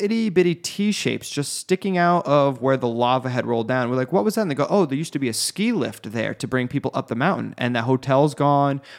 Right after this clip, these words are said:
but the ski lift top stands are still sticking out." Like, they're right there, just barely, by the way. And those things were probably thirty, forty feet in the air. That means thirty, forty feet of rock, or, well, in this case, volcanic lava came out and packed that in. And this is Italy. That whole place just does that all the time.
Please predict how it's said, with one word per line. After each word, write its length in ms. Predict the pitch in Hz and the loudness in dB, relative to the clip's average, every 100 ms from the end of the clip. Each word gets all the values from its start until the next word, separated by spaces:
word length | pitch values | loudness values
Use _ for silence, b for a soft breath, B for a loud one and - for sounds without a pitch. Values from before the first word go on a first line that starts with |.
| B | B
but 140 | 127 | -4
the 60 | 123 | -4
ski 280 | - 185 185 | -2 2 4
lift 340 | 165 151 - | 4 2 -4
top 280 | - 160 - | -2 -2 -2
stands 280 | - 131 117 | -4 -2 -4
are 60 | |
still 300 | 107 - 147 | -8 -2 -2
sticking 360 | 156 - 143 147 | -2 -4 -4 -2
out." 220 | 135 - - | -2 -4 -8
Like, 140 | 107 | -10
they're 120 | 113 | -6
right 300 | 113 113 135 | -4 0 -2
there, 160 | - 120 | -2 -4
just 300 | 110 127 - | -4 -10 -8
barely, 340 | 113 135 120 | 0 2 2
by 160 | 110 107 | 0 -2
the 60 | 107 | -2
way. 100 | 107 | -4
And 140 | 123 | -2
those 160 | 156 202 | -2 -2
things 180 | 226 190 | -4 -4
were 80 | |
probably 280 | 170 165 147 | -2 0 0
thirty, 240 | 147 151 147 | 0 -2 -2
forty 240 | 143 135 | -2 -4
feet 180 | 135 151 | -4 -4
in 60 | |
the 100 | 117 127 | -2 -2
air. 220 | 147 - _ B B B B | -2 -6 _ B B B B
That 80 | - | -2
means 160 | 240 | 0
thirty, 240 | - 196 180 | 2 2 2
forty 260 | 185 170 | 2 0
feet 340 | 123 - 202 - | 0 0 0 0
of 160 | 120 | -4
rock, 480 | 110 127 139 143 - B B B - | 0 2 2 0 -4 B B B -4
or, 180 | 127 113 | -2 0
well, 140 | 107 | -2
in 60 | 113 | -4
this 120 | 139 | -4
case, 220 | - 127 | -4 -6
volcanic 720 | - 113 110 - 131 127 117 - | -4 -6 -6 -4 -2 -2 -4 -10
lava 340 | 110 117 151 113 | -4 0 2 0
came 300 | - 143 143 | -2 -2 0
out 340 | 110 131 - _ - | 0 -2 -4 _ -10
and 220 | 117 - | -10 -6
packed 280 | 156 151 - | -2 -2 -2
that 140 | 143 | -4
in. 200 | 131 110 - _ _ | -4 -8 -14 _ _
And 120 | - | -4
this 80 | 226 | -2
is 60 | 226 | 0
Italy. 260 | 226 117 | 0 0
That 100 | 117 165 | -2 -4
whole 280 | - 208 | -2 -2
place 300 | 208 220 214 | -2 -4 -6
just 180 | - 110 | -6 -8
does 160 | 113 104 | -6 -6
that 160 | 107 | -4
all 140 | 104 123 | -4 -4
the 40 | |
time. 420 | 131 196 165 107 | -4 -8 -8 -10